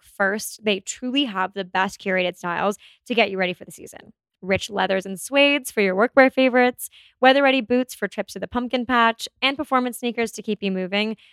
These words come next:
My closet is decked out in Vionic shoes at this point because they are just so good. Not only are they stylish, but they also make me feel so good from my feet up.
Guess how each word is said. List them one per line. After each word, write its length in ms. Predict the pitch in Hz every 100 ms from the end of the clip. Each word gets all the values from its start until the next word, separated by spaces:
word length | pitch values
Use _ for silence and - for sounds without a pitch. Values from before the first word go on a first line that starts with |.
| _
My 100 | 254
closet 460 | 262 254 220 220 202
is 140 | 202
decked 360 | 202 240 226 -
out 200 | 208 185
in 100 | 202
Vionic 380 | 185 185 185 -
shoes 200 | 214 208
at 100 | 202
this 120 | 220
point 240 | - 240
because 280 | 226 - 220
they 140 | 208 220
are 200 | 196 196
just 320 | 196 190 -
so 320 | - - 220 190
good. 260 | - - - _ _
Not 160 | 240 269
only 180 | 330 320
are 80 | 269
they 120 | 220
stylish, 560 | - 202 202 226 269 -
but 120 | -
they 120 | 233 -
also 440 | 208 214 247 233 -
make 260 | 190 185
me 120 | 196
feel 240 | 190 180 175
so 320 | - 196 247
good 300 | 214 185 185 -
from 160 | 226
my 160 | 208 185
feet 420 | - - 202 190 _ -
up. 260 | 156 -